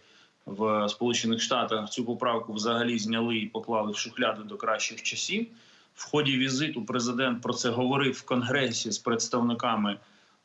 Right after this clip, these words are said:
і республіканської, і диплом-, демократичної партії. Ми поїхали, і на момент, на момент приїзду до Києва побачили, що цю поправку повернули в текст, е, закону, який був ухвалений. От, е, ясно, що на,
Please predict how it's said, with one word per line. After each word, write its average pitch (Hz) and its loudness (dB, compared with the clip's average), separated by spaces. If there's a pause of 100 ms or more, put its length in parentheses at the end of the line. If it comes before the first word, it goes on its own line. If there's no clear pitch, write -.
(160)
і 131 2
республіканської, 117 0
і 117 0
диплом-, 117 0
демократичної 117 2
партії. 180 0 (380)
Ми 131 4
поїхали, 165 0 (420)
і 117 4 (100)
на 120 2
момент, 127 2
на 123 2
момент 123 0
приїзду 120 0
до 120 -2
Києва 143 0
побачили, 113 0
що - -4
цю 113 -8
поправку 123 -2
повернули 110 -2
в - -10
текст, - -2
е, 101 0
закону, 113 2
який 104 0
був 98 2
ухвалений. 98 -4 (640)
От, 110 0
е, 113 4
ясно, 131 0
що 131 -4
на, 127 -2